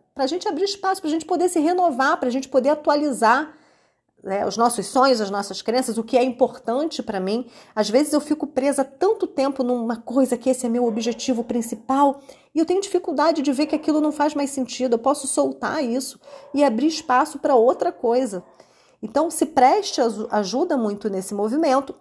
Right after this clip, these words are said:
e o eucalipto também. O eucalipto glóbulos, o eucalipto radiata. São óleos que renovam essa energia também do pulmão, que é o órgão que processa essas mudanças de ciclos e vai ser,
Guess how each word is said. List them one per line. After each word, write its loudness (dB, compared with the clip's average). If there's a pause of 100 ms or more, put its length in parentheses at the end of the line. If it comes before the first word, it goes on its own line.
(100)
e 4
o 6
eucalipto 0
também. -2
O 0
eucalipto 0
glóbulos, 4
o -4
eucalipto -4
radiata. 0 (640)
São 4
óleos 4
que -4
renovam 4
essa 2
energia -2
também -4 (220)
do -6
pulmão, -2 (460)
que -4
é 0
o 4
órgão 0
que -10
processa 0
essas -2
mudanças -4
de -10
ciclos -8
e -2
vai 2
ser, 2